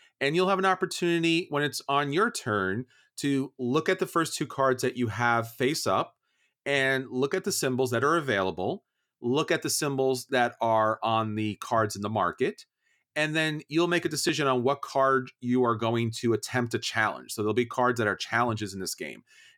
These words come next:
And typically the challenges will have a top and bottom, and it will have different story elements to it. It'll say, like, you know,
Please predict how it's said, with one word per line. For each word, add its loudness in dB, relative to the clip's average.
And 0
typically 0
the -2
challenges -2
will 2
have 0
a -2
top 0
and -6
bottom, 0
and 0
it -4
will 0
have -2
different -4
story 0
elements -2
to -8
it. -8
It'll -2
say, 0
like, 0
you -2
know, 2